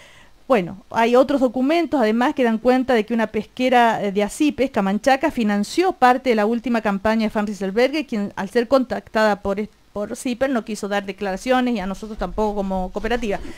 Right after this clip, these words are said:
Bueno, esto, em, hay declaraciones de un asesor de ella.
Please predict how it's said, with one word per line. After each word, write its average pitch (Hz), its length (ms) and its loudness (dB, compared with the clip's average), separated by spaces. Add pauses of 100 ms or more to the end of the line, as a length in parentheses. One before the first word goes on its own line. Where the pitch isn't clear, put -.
(140)
Bueno, 220 200 6 (520)
esto, 285 600 2
em, 208 600 -2 (1000)
hay 214 220 0
declaraciones 208 560 -4
de 220 80 -2
un 220 80 -4
asesor 262 580 2
de 233 300 -2
ella. 254 240 -2